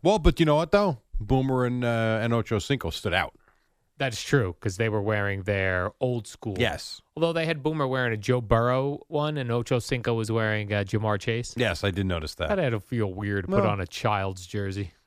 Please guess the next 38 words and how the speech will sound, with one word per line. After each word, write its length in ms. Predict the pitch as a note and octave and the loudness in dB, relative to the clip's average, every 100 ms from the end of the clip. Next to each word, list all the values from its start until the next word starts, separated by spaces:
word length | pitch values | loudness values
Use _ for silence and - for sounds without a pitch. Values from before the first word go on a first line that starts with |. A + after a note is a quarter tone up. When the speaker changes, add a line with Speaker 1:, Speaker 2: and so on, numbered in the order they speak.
| - | -2
Speaker 1:
at 100 | D3 | 2
least 180 | E3 - | 2 2
they 80 | C#3+ | 4
knew 180 | C3 | 4
who 340 | A2 A#2+ A2 F2+ - | 4 2 0 -4 -8
they 260 | F2+ F#2+ G2+ | -2 2 2
were. 260 | E2 C#2+ - _ _ - | 0 -4 -8 _ _ 4
I, 60 | F#3 | 6
I 80 | G3+ | 6
Speaker 2:
Yeah. 60 | |
Speaker 1:
was 100 | A3+ | 4
actually, 380 | G3+ D#3+ E3 D3 | 2 2 4 2
some 240 | A#2+ D#3+ E3+ | 4 4 4
of 60 | |
the 80 | D3+ | 4
video 260 | C3 A#2+ A2+ | 4 4 2
that 140 | A2 | 2
I 180 | A#2+ C3 | 4 4
did 280 | G#2+ A#2 F#2+ | 4 0 0
see 280 | - F#2+ F2 | -2 -2 0
with 200 | G2 E2+ | -2 0
Boomer 300 | A2 G2+ G2+ | 0 2 2
walking 600 | G2+ G#2 - G2 F#2+ G#2+ | 2 0 -2 -4 -4 -4
in 160 | G#2+ G#2 | -2 -2
with 160 | F2 | -4
his 140 | G#2+ G2+ | -6 0
grandkids 640 | G#3 G3+ F3 F3 D#3+ A#2+ | 2 2 2 0 0 -2
and 80 | A2 | -2
in 80 | G#2 | 0
the 160 | D3+ | 2
end 180 | F#3+ F3+ | 2 0
zone 380 | D3+ E3 D#3 C3+ | 0 0 0 0
and 120 | A2+ G#2 | -2 -4
is 120 | E2 | -2
waving 320 | A#2+ D#3 C#3 | -2 0 -2
to 60 | C3+ | -2
the 100 | C3+ | -2
people. 460 | C3 C3 A#2+ A#2+ | -2 -2 -2 -4